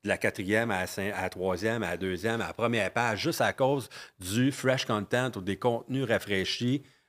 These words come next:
euh, des nouveaux textes, euh, vraiment, euh,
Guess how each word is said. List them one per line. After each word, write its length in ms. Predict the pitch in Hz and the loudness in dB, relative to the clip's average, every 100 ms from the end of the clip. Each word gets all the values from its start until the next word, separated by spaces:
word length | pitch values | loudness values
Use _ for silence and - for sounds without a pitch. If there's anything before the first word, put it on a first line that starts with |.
| - | 0
euh, 180 | 101 101 | 4 4
des 220 | 98 107 | 4 4
nouveaux 320 | 104 123 143 | 4 2 2
textes, 500 | 143 127 131 135 - _ _ _ - | 4 4 4 0 -8 _ _ _ -2
euh, 400 | 92 92 90 90 92 | 2 4 2 0 -4
vraiment, 340 | 95 98 101 | 0 2 2
euh, 480 | 120 123 107 90 | 2 2 2 0